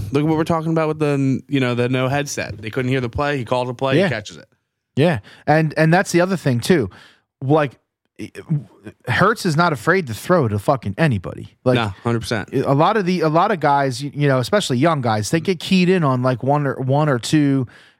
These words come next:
Speaker 2: guys. Like, Hurts, Hurts is doing a really good job as of late, really, really scanning and looking for the open guy. And it's cool to see that, you know, he's, he's hitting guys like Ward. He's hitting guys like,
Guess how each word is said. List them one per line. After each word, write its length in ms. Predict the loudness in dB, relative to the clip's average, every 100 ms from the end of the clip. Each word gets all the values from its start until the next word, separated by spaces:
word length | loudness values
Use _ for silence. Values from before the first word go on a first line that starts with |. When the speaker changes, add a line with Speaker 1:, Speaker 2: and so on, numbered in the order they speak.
| 0
Speaker 2:
guys. 460 | 2 2 -2 -4
Like, 240 | -2 -2 -6 _ -8
Hurts, 460 | 0 2 0 -4 -2
Hurts 300 | 0 0 0
is 100 | 2
doing 180 | 2 2
a 40 |
really 240 | 2 0 2
good 160 | 0
job 420 | 2 2 2 -2 -6
as 220 | 0 2 2
of 100 | 0
late, 340 | 2 0 -4 -14 _ _ _ _ -2
really, 440 | 2 4 4 0
really 240 | 0 0 2
scanning 460 | -2 0 0 2 2
and 100 | 0
looking 220 | 0 -2
for 180 | -2 -2 0
the 140 | 0
open 240 | 0 0
guy. 260 | 0 2 2
And 100 | 0
it's 140 | -4 0
cool 180 | 0
to 60 | 0
see 420 | 0 0 2 0 -4 -14 _
that, 260 | 0 0 -4 -2
you 140 | 2
know, 220 | 2 2
he's, 260 | 0 0 0 -2
he's 200 | 0 2
hitting 220 | 0 0
guys 300 | 0 0 0
like 180 | -2 -2
Ward. 320 | -2 0 0
He's 180 | -4 0
hitting 280 | 0 0 0
guys 380 | 2 2 -2
like, 300 | -2 -2 -4